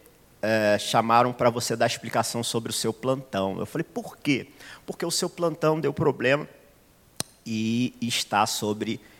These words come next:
investigação." Eu falei: "Cara, que que eu fiz de errado? Por que eu?" Então, o que que aconteceu? É,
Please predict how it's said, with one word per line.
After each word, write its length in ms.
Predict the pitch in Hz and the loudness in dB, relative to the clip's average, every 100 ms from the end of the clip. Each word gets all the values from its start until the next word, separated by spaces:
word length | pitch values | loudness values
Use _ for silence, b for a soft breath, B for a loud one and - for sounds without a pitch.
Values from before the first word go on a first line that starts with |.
| b - | b -8
investigação." 880 | 101 101 104 - - 120 - 101 | -4 -2 -2 -4 -2 -2 -2 -6
Eu 60 | 98 | -8
falei: 180 | 131 127 - | -8 -10 -8
"Cara, 220 | 170 147 | -6 -6
que 200 | - 175 | -8 -12
que 140 | - | -6
eu 60 | 160 | -6
fiz 360 | - - 156 | -4 -4 -2
de 100 | 143 | 0
errado? 480 | 127 101 110 127 131 | -2 0 2 2 0
Por 280 | - 117 - | -10 -14 -12
que 300 | - 135 107 | -4 -2 0
eu?" 160 | 95 - B B B B | -2 -6 B B B B
Então, 260 | 147 214 214 | 2 4 4
o 40 | |
que 120 | 233 | 2
que 80 | 226 | 0
aconteceu? 760 | 220 208 208 175 - 117 85 - B B B | 2 2 2 0 0 0 0 -4 B B B
É, 340 | 117 135 135 | 2 6 6